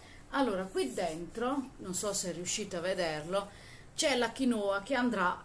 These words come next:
lavata bene bene bene e la metterò con un filino di sale a cucinare per quindici venti minuti. Eh, sul canale c'è già come ho lavato la quinoa,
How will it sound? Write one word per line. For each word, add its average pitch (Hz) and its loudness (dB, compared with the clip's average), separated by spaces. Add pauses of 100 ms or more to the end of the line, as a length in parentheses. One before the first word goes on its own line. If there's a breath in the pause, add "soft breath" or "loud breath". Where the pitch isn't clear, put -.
lavata 190 4
bene 226 2
bene 202 0
bene 160 -4
e 254 -4
la 233 2
metterò 240 0
con 185 -8
un 185 -4
filino 190 -6
di 180 -8
sale 147 -2 (480 loud breath)
a 277 0
cucinare 185 2
per 226 -6
quindici 185 -4
venti 160 -6
minuti. 151 -6 (2750 loud breath)
Eh, 185 2
sul 277 2
canale 208 2
c'è 202 -2
già 185 6
come 185 -2
ho 170 0
lavato 175 2
la 165 -2
quinoa, 180 -2